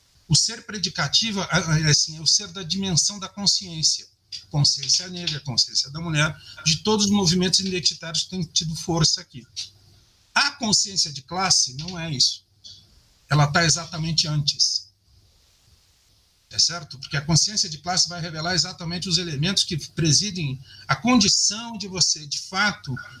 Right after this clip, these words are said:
ver o ser se realizar. Ou então ele é alienado. A gente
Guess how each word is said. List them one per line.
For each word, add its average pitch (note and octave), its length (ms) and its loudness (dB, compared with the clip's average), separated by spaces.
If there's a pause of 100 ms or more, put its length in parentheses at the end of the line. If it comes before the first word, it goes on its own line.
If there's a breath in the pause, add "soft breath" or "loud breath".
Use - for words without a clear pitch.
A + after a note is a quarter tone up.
(140)
ver F3 140 4
o F#3+ 80 0
ser G3 280 2
se - 160 2
realizar. D3+ 560 -6
Ou A3 280 6
então E3+ 300 4
ele F3+ 160 6
é F3 80 6
alienado. D#3+ 520 4 (960)
A - 100 -8
gente D#3 180 4